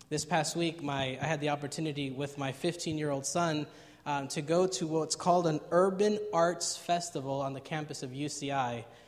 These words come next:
And, um, uh, there was a lot of music, and one of the performers, when he came up, he said, he said something like this. He says, "I love God, but I'm still gonna sin."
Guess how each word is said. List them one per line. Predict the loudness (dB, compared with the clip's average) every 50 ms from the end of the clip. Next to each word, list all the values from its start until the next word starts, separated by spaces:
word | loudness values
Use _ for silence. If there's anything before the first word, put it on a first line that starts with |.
| -20 -20 -20 -12 -6
And, | -4 -2 -2 0 0
um, | 0 0 0 -2 -6 -10 -12 -14 -20 -20 -20 _ _ _ _ _ _ _ _ -20 -20 _ _ _ _ -14 -10
uh, | -10 -8 -6
there | -2 0 0
was | 0 2
a |
lot | 4 4 4
of | 4
music, | 4 4 4 4 4 2 0 0 -2 -12 -14 -16 -20 -20 -20 -20 -20 _ -20 -10 -4
and | 0 0 2 4
one | 4 6 6
of | 6 6
the | 4 2
performers, | 4 2 -2 2 6 8 8 8 8 6 4 4 4 2 0 -2 0
when | -2 -2
he | 0 0 -2 -2
came | -2 -2 0 0 2 2 4
up, | 4 4 2 2 -2 -10 -18 -20 -20 -14 -6
he | -4 -2 -2
said, | 0 2 2 4 4 2 0
he | -2 -4 -2
said | 0 0 0
something | 0 2 2 2
like | 2 2 0 0
this. | 0 -2 0
He | 0
says, | -2 0 0 0 0 -2 -4 -6 -2
"I | 0 0 0 0 0
love | 0 0 0 0 0 -2 -4 -6 -8
God, | -6 -4 -4 -2 -2 -2 -2 -4 -6 -10 -14 -18 -20 -20 _ _ _ _ _ _ _ _ _ -18 -12
but | -8 -6
I'm | -6 -6
still | -6 -6 -4 -2 -2 -2
gonna | -2 -4 -6 -6
sin." | -6 -6 -6 -4 -4 -4 -6 -6 -10 -12 -14 -16